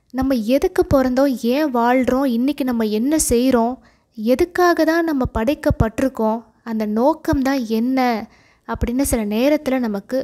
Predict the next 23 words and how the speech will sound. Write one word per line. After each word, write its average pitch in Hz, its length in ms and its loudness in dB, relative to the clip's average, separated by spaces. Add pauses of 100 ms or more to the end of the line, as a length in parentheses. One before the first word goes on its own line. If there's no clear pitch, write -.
விரக்தியாவும் 330 840 0
தோணும், 285 440 0 (320)
இல்ல 302 300 4
உண்மையிலேயே 311 520 2
அதை 277 180 0
பத்தி 269 280 -4
தெரிஞ்சுக்கணும் 311 680 0
அப்படின்ற 269 360 -2
ஒரு 240 180 2
ஆர்வமும் 233 440 0
இருக்கும். 208 340 -6 (720)
இப்போ 330 60 -4 (100)
ஓஷோ 415 320 4
என்ன 294 200 2
சொல்றாங்க 247 420 -2
அப்படின்னு 226 280 -2
பார்த்தீங்கன்னா, 214 440 -2 (720)
இந்த 262 180 -2
மாதிரி 311 320 2
சிந்திக்கக்கூடிய 311 880 -2 (640)
மனதை 320 560 2 (220)
அழிப்பது 269 680 0
தான் 233 320 -4